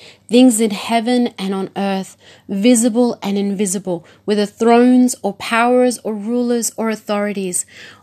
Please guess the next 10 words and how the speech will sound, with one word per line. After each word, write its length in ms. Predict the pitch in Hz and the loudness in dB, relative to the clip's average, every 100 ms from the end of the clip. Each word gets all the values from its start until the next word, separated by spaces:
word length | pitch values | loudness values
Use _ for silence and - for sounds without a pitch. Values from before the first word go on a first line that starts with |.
| - | 2
All 280 | 247 277 311 | 6 6 6
things 400 | 311 277 262 254 | 2 -4 -4 -4
have 220 | - 214 | -8 -12
been 140 | 202 214 | -10 -14
created 500 | - 226 220 226 _ | -10 -8 -8 -8 _
through 380 | - 262 269 262 | -4 0 2 0
him 340 | 240 262 254 - | 0 0 -2 -2
and 280 | 226 226 | -2 -2
for 460 | - - 240 240 254 | -6 0 4 6 4
him. 480 | 226 202 180 170 | 2 -4 -8 -10